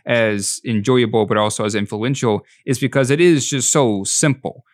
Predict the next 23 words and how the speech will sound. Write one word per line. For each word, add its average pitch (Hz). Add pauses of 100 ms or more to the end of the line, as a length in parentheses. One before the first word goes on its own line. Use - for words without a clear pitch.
(100)
right? 120
It's 123
easy 143
to 131
consume, 127
but 151
at 135
the 131
same 127
time, 117
it 104
does 117
cut 113
deep 123
because 110
you 120
do 127
get 123
to 113
see 147
that 120
American 104
dream. 107